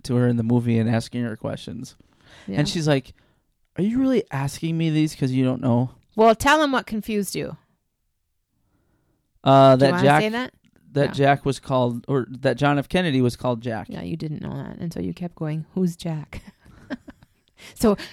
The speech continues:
Speaker 2: how is he related to John?
Speaker 1: For the record, I didn't pass my American history class
Speaker 2: <laughs>
Speaker 1: in high school, just for the record. And
Speaker 2: Oh,
Speaker 1: I,
Speaker 2: that
Speaker 1: I
Speaker 2: was,
Speaker 1: blame my teacher. No,
Speaker 2: that's
Speaker 1: I'm just
Speaker 2: funny.
Speaker 1: kidding. I had a great, I, I had,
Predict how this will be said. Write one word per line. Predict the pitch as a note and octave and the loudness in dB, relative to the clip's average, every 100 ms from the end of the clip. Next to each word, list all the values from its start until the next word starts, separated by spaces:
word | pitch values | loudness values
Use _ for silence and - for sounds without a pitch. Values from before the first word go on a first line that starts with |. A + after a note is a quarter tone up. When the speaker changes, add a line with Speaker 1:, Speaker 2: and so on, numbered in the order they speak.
| - | -8
Speaker 2:
how | A3 A3 | -2 2
is | C4 - | 2 2
he | A#3+ | -2
related | A#3 G#3 G3+ G3 | 0 0 0 -2
to | F#3 | -6
John? | F3+ E3 D#3+ D#3 F3 | -6 -4 -2 -2 -2
Speaker 1:
For | C#3 C#3+ | 2 6
the | F#3+ | 8
record, | G3+ - C3+ B2+ D3+ - _ - - - | 6 6 4 4 0 -8 _ -20 -20 -8
I | B2+ | 0
didn't | C3+ C3+ | 0 0
pass | C#3 C3+ - | 0 0 0
my | B2+ | -2
American | B2 B2 B2 B2+ | 0 2 0 2
history | - D4 A4 A4 F#4+ | 4 6 6 6 6
class | - - F#4+ F4+ - | 6 6 8 6 6
Speaker 2:
<laughs> | D4 C#4 D#4+ - C#3+ D#4 | 4 4 4 2 2 2
Speaker 1:
in | D#3+ | 4
high | D#3 D3+ | 4 4
school, | D3+ - A#2+ G#2 A2 | 2 0 0 0 -2
just | D#3 D#3 - | 0 0 0
for | F#3 | 2
the | F#3 | 4
record. | F3 C3 - D2 C#2 - _ - | 4 4 -2 -8 -10 -20 _ -14
And | F4+ E4 D4 D4+ - - | -10 -10 -12 -16 -20 -2
Speaker 2:
Oh, | B2 | 0
Speaker 1:
I, | A#2+ F#3+ | 2 0
Speaker 2:
that | C#4+ | -2
Speaker 1:
I | B2+ | -2
Speaker 2:
was, | C3 | 0
Speaker 1:
blame | B2+ C3 | -2 0
my | C3+ | -2
teacher. | C3 - C3+ - - | -4 -6 -8 -8 -12
No, | |
Speaker 2:
that's | - G#2+ - | -8 -8 -8
Speaker 1:
I'm | |
just | A#2 - | -10 -12
Speaker 2:
funny. | - | -12
Speaker 1:
kidding. | - B2 - _ _ _ _ | -12 -12 -18 _ _ _ _
I | C#2 | -14
had | - | -14
a | |
great, | - - _ _ | -16 -20 _ _
I, | C#3+ C#3+ - | -18 -14 -10
I | |
had, | C#3 | -10